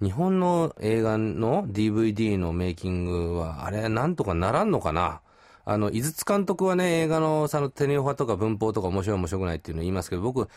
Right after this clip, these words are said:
メイキングだよ。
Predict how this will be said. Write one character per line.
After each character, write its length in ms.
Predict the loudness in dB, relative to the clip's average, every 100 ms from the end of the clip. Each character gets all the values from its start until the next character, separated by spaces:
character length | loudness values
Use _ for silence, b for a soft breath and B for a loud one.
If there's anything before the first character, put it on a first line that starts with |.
| B B B B B
メ 180 | 0 2
イ 80 | 2
キ 160 | 2 2
ン 120 | 2
グ 1900 | 4 4 2 2 2 2 2 2 2 2 2 2 2 2 2 0 0 0 0
だ 140 | 2 2
よ。 260 | 2 0